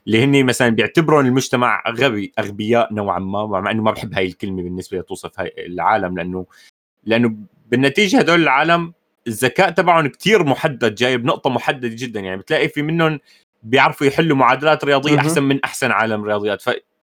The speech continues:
Speaker 1: فشلون بدك تيجي ت-، تحكي عن بني آدم مثل هيك إنه غبي؟ بس لأنه ما بيجي،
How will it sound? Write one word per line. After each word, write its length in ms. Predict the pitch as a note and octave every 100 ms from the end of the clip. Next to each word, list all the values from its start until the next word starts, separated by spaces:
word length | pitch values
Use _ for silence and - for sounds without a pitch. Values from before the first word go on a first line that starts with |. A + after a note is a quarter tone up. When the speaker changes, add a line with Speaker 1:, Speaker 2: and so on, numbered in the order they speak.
| _
Speaker 1:
فشلون 380 | - A#2 - G#3+
بدك 140 | F#3+ F3
تيجي 240 | G3+ F#3
ت-، 140 | -
تحكي 300 | - F#3 -
عن 140 | C#3 C#3+
بني 220 | C#3+ D3
آدم 180 | D#3+ D#3
مثل 180 | D3 D3+
هيك 180 | D3+
إنه 160 | C#3 C#3
غبي؟ 320 | C#3 A3 G3 _ _ _ -
بس 280 | B2+ F#3+
لأنه 260 | G3+ G3 F#3+
ما 140 | F3
بيجي، 380 | D#3+ E3+ F3+ -